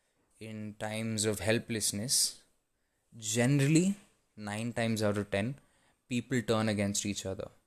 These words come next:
right? We self-implode. That's generally what happens when there's unrest all around society, and s-, discovering something like this, that's exactly what it will cause. It will cause unrest, it will cause uncertainty, it will cause fear,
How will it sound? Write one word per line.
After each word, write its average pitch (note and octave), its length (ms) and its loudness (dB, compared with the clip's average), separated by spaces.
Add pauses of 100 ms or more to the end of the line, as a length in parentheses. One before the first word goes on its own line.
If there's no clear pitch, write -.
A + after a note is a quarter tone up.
(260)
right? B2 220 -6
We A2+ 120 -2
self-implode. G#2 800 2 (1000)
That's A2 260 -2
generally A2+ 360 4
what G#2 240 4
happens G#2 380 0
when G2+ 180 0
there's G2+ 280 0
unrest G2+ 680 -4 (100)
all G2+ 220 -2
around G2 240 0
society, G2 520 2
and F#2+ 240 -6 (160)
s-, - 260 -16
discovering A2 540 2
something A2 420 -2
like G2+ 220 2
this, C3 180 6
that's G#2 180 -2
exactly G2+ 560 0
what G#2 160 2
it G2+ 140 0
will G2+ 120 2
cause. G2 460 -2 (560)
It - 100 -18
will A2 140 -6
cause G2+ 280 0
unrest, G2 560 2
it G#2 140 -6
will G2+ 160 0
cause G2 400 0
uncertainty, A#2 880 2
it G#2+ 140 0
will G2 120 2
cause F#2+ 360 0
fear, B2 420 2